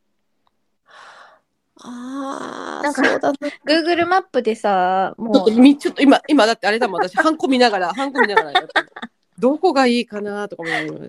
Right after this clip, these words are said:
Speaker 1: 眺めながらやってますよ。<laughs> 本所吾妻橋なので、まあ、下、下町感をね、味わっていただくにも。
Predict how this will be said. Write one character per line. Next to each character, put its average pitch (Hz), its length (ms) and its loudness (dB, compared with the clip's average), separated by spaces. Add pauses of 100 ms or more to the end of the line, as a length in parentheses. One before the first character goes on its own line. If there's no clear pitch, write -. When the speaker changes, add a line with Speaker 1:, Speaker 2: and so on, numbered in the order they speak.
(640)
Speaker 1:
眺 190 520 4
め 269 100 6
な 269 120 2
が 214 80 -6
ら 170 80 -8
や 156 100 -10
っ - 20 -20
て 165 120 -18
ま 165 120 -16
す - 80 -20
よ。 - 160 -20
<laughs> - 40 -6 (2000)
本 233 340 6
所 220 200 6
吾 208 40 4
妻 214 280 4 (180)
橋 170 80 0
な 165 100 6
の 160 140 2
で、 156 300 2
ま 196 100 4
あ、 190 40 2
下、 196 280 2
下 - 220 2
町 277 240 4
感 220 280 2
を 156 80 -10
ね、 156 160 -8
味 170 220 -8
わ 196 120 -6
っ 196 60 -16
て - 140 -16
い 156 60 -16
た 170 80 -14
だ 170 140 -12
く 214 120 -16
に 185 120 -6
も。 151 340 -10